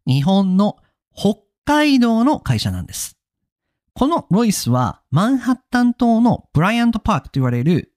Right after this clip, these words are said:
私の会社のすぐ近くにあるすごい高級で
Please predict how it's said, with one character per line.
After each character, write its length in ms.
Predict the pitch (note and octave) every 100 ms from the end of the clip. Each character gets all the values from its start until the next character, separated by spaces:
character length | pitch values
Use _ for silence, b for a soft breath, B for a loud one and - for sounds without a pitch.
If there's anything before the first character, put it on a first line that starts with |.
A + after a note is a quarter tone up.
| _
私 400 | - - G3+ -
の 120 | G#3+ G3+
会 240 | F#3 F3
社 200 | - F#3
の 260 | A3 G#3 _
す 340 | - - - F#4+
ぐ 220 | - - -
近 260 | - D4
く 120 | C#4
に 200 | F3+ D3
あ 80 | C3
る 180 | D#3 -
す 160 | - -
ご 100 | D4+
い 80 | -
高 340 | - G3+ F#3
級 260 | E3 F3 D#3
で 260 | C3+ A#2